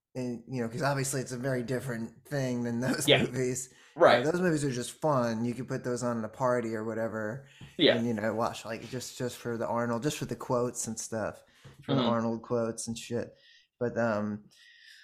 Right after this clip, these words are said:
Speaker 1: so There Will Be Blood, I believe, came out in two thousand seven. I graduated high school in two thousand seven, and I started getting into Radiohead,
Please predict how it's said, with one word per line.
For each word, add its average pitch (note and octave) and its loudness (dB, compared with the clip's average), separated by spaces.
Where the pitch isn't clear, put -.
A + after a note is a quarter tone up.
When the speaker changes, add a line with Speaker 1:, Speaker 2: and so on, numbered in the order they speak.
Speaker 1:
so D3 2
There E3+ 4
Will F3 2
Be F#3 4
Blood, D#3 2
I D3 2
believe, E3 0
came E3 -2
out D3+ 2
in B2 -2
two D3 -4
thousand C3+ 0
seven. A2+ -2
I A#2 0
graduated B2+ -2
high D3+ 0
school C#3 -4
in B2 -2
two B2 -4
thousand A#2 -2
seven, A2 -4
and A#2+ -4
I A#2+ -2
started B2 -2
getting B2 0
into A#2+ -4
Radiohead, A#2+ -2